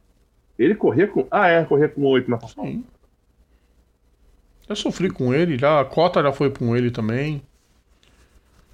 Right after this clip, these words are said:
Speaker 1: É.
Speaker 2: Já tive, já, já vi Mika Hakkinen correr com carro oito também, então
Speaker 1: É verdade. Normal.
Speaker 2: É,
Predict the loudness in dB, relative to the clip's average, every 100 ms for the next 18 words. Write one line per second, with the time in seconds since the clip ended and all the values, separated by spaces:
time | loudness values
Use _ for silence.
0 | _ _ -4 -2 -4 -10 _ _ _ _
1 | _ -20 -20 -20 _ _ -4 0 2 2
2 | 2 2 4 4 2 0 0 0 0 0
3 | 0 0 0 0 0 0 -2 -2 -2 -2
4 | 0 -2 -2 -6 -8 -6 -6 -8 -8 -8
5 | -10 -6 -2 -2 -4 -4 -2 0 -2 -4
6 | -12 -20 _ _ 0 2 4 4 6 6
7 | 4 2